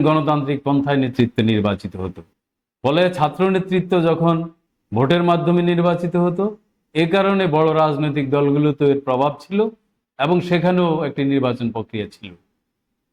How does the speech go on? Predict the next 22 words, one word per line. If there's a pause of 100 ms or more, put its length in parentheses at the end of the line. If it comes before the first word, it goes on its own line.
(160)
কিন্তু (100)
আমরা (380)
অত্যন্ত (140)
দুঃখজনকভাবে
দেখতে
পাই, (800)
ছাত্র (160)
রাজনীতিতে, (360)
ছাত্র (140)
সংগঠন (100)
থেকে (100)
সেই
নির্বাচন
প্রক্রিয়া
বিলুপ্ত (100)
হয়ে
গেছে (1120)
এবং (120)
লেজুর
ভিত্তিক
ছাত্র (140)
রাজনীতি,